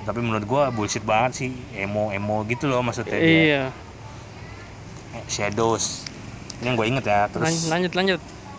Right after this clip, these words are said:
Speaker 1: eh, Sinister Gates.
Speaker 2: Nah, ini
Speaker 1: Nah,
Speaker 2: nih.
Speaker 1: ini
Speaker 2: Apa ini?
Speaker 1: jadi Sinister Gates itu katanya, seinget gua tuh pas lagi mabok.
Speaker 2: Heeh.
Speaker 1: Jadi dia mabok, kan kalau orang mabok kan halusinasi gitu kan ya.
Speaker 2: Heeh,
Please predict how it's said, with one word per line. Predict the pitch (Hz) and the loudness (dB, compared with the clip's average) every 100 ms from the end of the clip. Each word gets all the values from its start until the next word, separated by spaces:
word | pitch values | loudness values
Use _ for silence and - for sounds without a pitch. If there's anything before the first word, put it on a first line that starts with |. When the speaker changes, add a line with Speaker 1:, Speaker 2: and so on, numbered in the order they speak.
| - - | -14 -4
Speaker 1:
eh, | 113 107 110 110 110 - - - - - - - - - - | 2 6 6 4 2 -2 -12 -14 -14 -14 -14 -14 -14 -14 -8
Sinister | - 139 139 - 123 | 0 2 2 2 2
Gates. | 143 165 - - - | 4 2 0 -6 -2
Speaker 2:
Nah, | 175 196 180 | 4 4 4
ini | 170 226 277 | 6 8 10
Speaker 1:
Nah, | 240 214 | 8 6
Speaker 2:
nih. | |
Speaker 1:
ini | 160 190 190 160 - - - | 4 2 0 -2 -10 -12 -4
Speaker 2:
Apa | 220 226 294 294 | 2 4 6 6
ini? | 226 202 160 - - - | 6 4 2 -6 -14 -6
Speaker 1:
jadi | 120 131 | 0 2
Sinister | 196 160 135 123 113 | 2 2 2 0 0
Gates | 120 113 | -2 -2
itu | 110 160 | -2 0
katanya, | - - 110 156 165 147 - - - - | 0 2 2 2 2 0 -8 -14 -14 -10
seinget | - 117 117 | -4 -2 -2
gua | 107 135 | 0 -2
tuh | 175 | 0
pas | 156 - | -2 0
lagi | 127 123 | 0 0
mabok. | 131 143 120 113 - - - | 0 0 2 0 0 -8 -4
Speaker 2:
Heeh. | 170 143 151 160 202 - - - - - - | 2 4 6 4 2 -2 -12 -14 -14 -12 -4
Speaker 1:
Jadi | 98 98 127 151 | 0 2 2 2
dia | 139 139 | 2 2
mabok, | 139 107 92 104 135 - - - - - - - - - | 2 0 0 2 2 2 -8 -14 -16 -16 -16 -14 -14 -4
kan | 131 | -2
kalau | 135 107 | 2 4
orang | 107 107 | 6 4
mabok | 101 98 107 - | 4 2 2 0
kan | 123 | 2
halusinasi | 104 98 107 92 87 - 117 104 | 2 2 0 0 0 2 2 2
gitu | 107 | 2
kan | 104 92 | 2 0
ya. | 90 | 2
Speaker 2:
Heeh, | 147 123 131 | 2 2 0